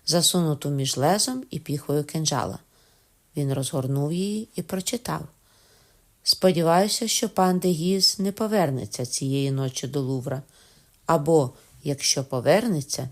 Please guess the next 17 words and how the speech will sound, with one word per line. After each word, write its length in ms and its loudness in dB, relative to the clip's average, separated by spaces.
то 140 0
вбереться 540 2
в 60 -6
добру 360 2
кольчугу 680 -2
і 140 -4
візьме 420 -2
добру 380 -2
шпагу». 540 -4
«А!» 100 4
сказав 480 2
герцог, 520 0
звертаючись 680 -4
до 100 -4
камердинера. 760 -4
«Дивна 380 8
пересторога, 840 6